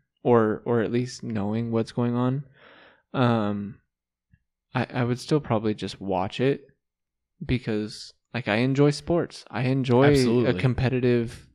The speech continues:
Speaker 1: thing that's going on. But I, I feel like I haven't been able to really, like, separate both of those things, and also, you know, working and, and whatnot, and not
Speaker 2: For sure.
Speaker 1: like, yeah.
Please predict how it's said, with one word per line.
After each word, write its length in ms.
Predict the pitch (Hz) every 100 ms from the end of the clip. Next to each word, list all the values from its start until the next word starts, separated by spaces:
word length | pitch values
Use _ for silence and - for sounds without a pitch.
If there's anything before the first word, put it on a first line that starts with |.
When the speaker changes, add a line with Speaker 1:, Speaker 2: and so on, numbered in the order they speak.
| _
Speaker 1:
thing 200 | 127 120
that's 160 | 110
going 240 | - 120 110
on. 300 | 120 113 104 - - - - _ _ _ _ _
But 360 | 120 101 -
I, 180 | 120 117 -
I 100 | 117
feel 220 | - 123
like 460 | 117 113 110 - - _ -
I 180 | 117 139
haven't 720 | 135 131 127 123 110 - -
been 140 | 120 113
able 280 | 113 113
to 460 | 110 - 117 110 107
really, 360 | 123 117 113 110
like, 260 | 107 104 -
separate 760 | - - 131 120 113 101 90 - _ _ - 131 - _ _
both 260 | 123 113 117
of 80 | 104
those 280 | 104 104 -
things, 300 | 117 117 117
and 300 | 147 127 117
also, 580 | 110 113 107 104 104 -
you 120 | - 117
know, 260 | 101 101 -
working 640 | - 117 113 117 120 110 107
and, 220 | 104 101 - -
and 200 | 120 110
whatnot, 380 | 107 104 110
and 180 | 107 110
not 280 | 107 107 101 - _ -
Speaker 2:
For 160 | 147
sure. 340 | 131 123 90 -
Speaker 1:
like, 260 | 113 101 - _ _ _ _ _ _ _ -
yeah. 300 | 135 104